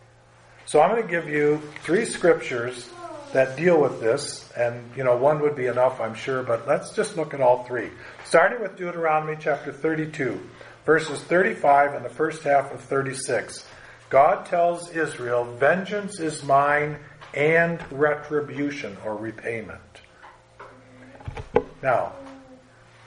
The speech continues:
we can all say, "Well, that's wonderful. You know, God covers the vengeance issue." But when you're really upset, when you're really ticked off, when you're really hurt,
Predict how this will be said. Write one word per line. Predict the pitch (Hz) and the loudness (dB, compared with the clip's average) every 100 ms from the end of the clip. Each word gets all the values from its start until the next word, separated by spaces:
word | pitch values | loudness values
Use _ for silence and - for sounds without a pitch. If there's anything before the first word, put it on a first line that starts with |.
| - | -12
we | 123 | -8
can | 127 | 2
all | 135 160 | 4 4
say, | - 147 | 2 0
"Well, | 147 170 | 2 2
that's | 143 143 - | 2 0 -2
wonderful. | 147 147 - | -4 -4 -6
You | 120 135 | -4 -2
know, | 147 | -2
God | - 113 123 123 - - - - - - | 0 0 2 0 -8 -20 -20 -20 -20 -14
covers | - 127 127 120 | -4 -4 -4 -8
the | 117 | -4
vengeance | 123 127 123 110 107 | -2 -2 -6 -12 -10
issue." | 113 - 131 190 - - - - _ - _ _ | -12 -10 -8 -10 -10 -20 -20 -20 _ -20 _ _
But | 127 123 | -2 0
when | 135 | 0
you're | 147 160 | 2 0
really | 156 165 139 117 98 | 2 2 2 2 -2
upset, | 87 - - 98 156 | -4 -6 -4 -2 -2
when | 165 | -2
you're | 170 | -2
really | 131 151 131 113 | 0 0 0 -4
ticked | - 120 - | -8 -8 0
off, | 113 104 - | 2 2 -4
when | 151 | -6
you're | 165 | -4
really | 131 151 131 104 | -2 0 0 -4
hurt, | 120 123 95 - | -4 -4 -4 -8